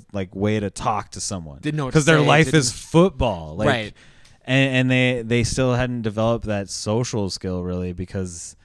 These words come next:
Speaker 1: if it's not just amongst their teammates
Speaker 2: They don't know how to
Speaker 1: or
Speaker 2: present it
Speaker 1: in the
Speaker 2: or how
Speaker 1: realm
Speaker 2: to,
Speaker 1: of
Speaker 2: yeah.
Speaker 1: football, it just doesn't work. 'Cause I wasn't just there to, like, <sighs> I don't know. I would try to, like, be cool with the kid. Like, I, it's a,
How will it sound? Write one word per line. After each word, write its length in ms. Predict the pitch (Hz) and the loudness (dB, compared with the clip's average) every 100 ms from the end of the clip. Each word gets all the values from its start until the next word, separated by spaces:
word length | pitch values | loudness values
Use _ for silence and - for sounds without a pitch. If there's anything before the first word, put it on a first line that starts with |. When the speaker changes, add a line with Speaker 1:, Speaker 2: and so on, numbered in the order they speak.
| _ _ _ _ | _ _ _ _
Speaker 1:
if 160 | - 117 | -8 -6
it's 140 | 101 | -4
not 220 | 110 110 | -2 -4
just 160 | 104 104 | -4 -4
amongst 280 | 110 107 98 | -2 -2 -4
their 120 | 98 | -6
teammates 800 | 90 - 104 104 98 92 - - | -8 -4 -4 -2 -2 -4 -8 -14
Speaker 2:
They 140 | - 131 | -8 -6
don't 120 | 123 | -6
know 100 | 120 | -8
how 160 | 120 117 | -8 -8
to 60 | |
Speaker 1:
or 20 | 110 | -2
Speaker 2:
present 360 | 110 110 120 | 2 2 0
it 80 | 117 | -2
Speaker 1:
in 140 | 117 113 | 0 2
the 80 | |
Speaker 2:
or 40 | 110 | 2
how 40 | |
Speaker 1:
realm 200 | 107 104 | 4 4
Speaker 2:
to, 60 | 104 | 2
Speaker 1:
of 80 | 95 | 0
Speaker 2:
yeah. 40 | |
Speaker 1:
football, 480 | 113 113 113 107 101 | 2 4 4 4 4
it 100 | 98 | 2
just 240 | - 95 - | -2 -4 -2
doesn't 280 | 101 98 98 | -2 0 0
work. 200 | 107 110 | -2 -2
'Cause 140 | 117 | -2
I 120 | 131 156 | 2 4
wasn't 300 | 165 151 110 | 4 2 -2
just 200 | 104 92 | -2 0
there 280 | 101 101 | 0 0
to, 60 | 98 | 0
like, 280 | 92 90 _ _ _ _ _ _ | -2 -6 _ _ _ _ _ _
<sighs> 500 | _ - - - 117 | _ -14 -12 -10 -2
I 80 | |
don't 140 | 117 104 | 0 2
know. 220 | 92 87 | 0 -2
I 140 | 101 | 2
would 140 | 127 127 | 2 2
try 240 | 135 135 | 0 2
to, 80 | 135 | 2
like, 200 | 123 107 - _ _ _ _ _ _ - | 0 -2 -6 _ _ _ _ _ _ -6
be 160 | 95 107 | -2 -2
cool 340 | - 127 107 | 2 6 6
with 180 | 95 - | 4 0
the 80 | 92 | -8
kid. 320 | - 90 85 | -6 -6 -6
Like, 180 | - 87 | -8 -6
I, 120 | 101 | -6
it's 260 | 104 107 101 | -4 -6 -6
a, 120 | 101 | -8